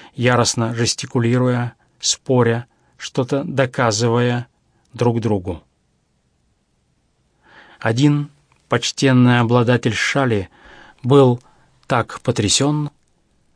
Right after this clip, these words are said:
что, не обращая внимания на толпу, согнулся и попытался сделать несколько глубоких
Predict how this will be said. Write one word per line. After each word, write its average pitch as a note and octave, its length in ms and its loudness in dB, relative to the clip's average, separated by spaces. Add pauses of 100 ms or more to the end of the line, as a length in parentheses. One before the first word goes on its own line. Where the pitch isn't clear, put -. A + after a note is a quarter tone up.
(280)
что, B2+ 400 2
не B2 160 4
обращая B2 600 2
внимания A2 600 0
на G#2 120 -2
толпу, A#2 520 -4 (380)
согнулся B2 800 0 (420)
и A2 80 -6
попытался B2 560 0
сделать A2+ 400 0
несколько A#2 580 0
глубоких A#2 680 -2